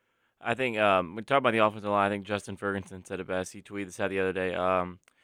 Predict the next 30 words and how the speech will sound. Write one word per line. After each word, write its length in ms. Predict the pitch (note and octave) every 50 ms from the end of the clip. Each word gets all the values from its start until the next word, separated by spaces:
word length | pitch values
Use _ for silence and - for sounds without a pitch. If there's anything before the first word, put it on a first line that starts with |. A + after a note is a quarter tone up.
| _ _ _
according 300 | _ - A#2+ A#2+ B2 A#2
to 60 | A2
P 240 | F#2 - A#2 A2+ G#2+
F 160 | G#2 G2+ -
F, 260 | G#2 G2+ G2 F#2+ F#2+ -
Auburn 300 | - G#2 G#2+ A2 A2 G#2
running 200 | G#2 G2+ G#2 G#2
back 180 | G#2 G2 F#2+ -
Tank 260 | - G#2+ G#2 G#2 G2
Bigsby 240 | G#2 G2 F#2 G2 G2+
had 120 | F#2+ -
sixty-two 540 | - - - D#3 - - E3+ D3 A2 C#3+ C#3+
yards 400 | C3+ B2+ C3 C3+ C3+ B2+ A#2 -
after 200 | A#2 - - A2
contact 480 | - A#2+ A#2+ A#2+ A2+ - A2 G2 -
against 260 | _ - G#2 F#2+ - -
Missouri. 420 | G#2 F#2+ G2+ G2+ F#2+ F2+ E2+ - _ _ _ _ _ _
Only 160 | - B2+ B2
problem 340 | A2+ - C3+ C3 B2+ A#2 G#2+
was 200 | G#2 G#2 G2 -
he 100 | A2+ A2+
only 160 | A2 G#2+ G#2
had 160 | G#2 G#2 F#2+
forty-four 420 | - A2 G#2 G#2 G2 - - G#2 G2
total 260 | - - G2+ F#2+ F#2+
yards 360 | F#2 F#2 F2+ F2+ F2 F2+ F#2+
in 80 | G2 F#2+
the 80 | F#2
whole 160 | F2+ F#2 F#2 E2+
game. 260 | F2 - - -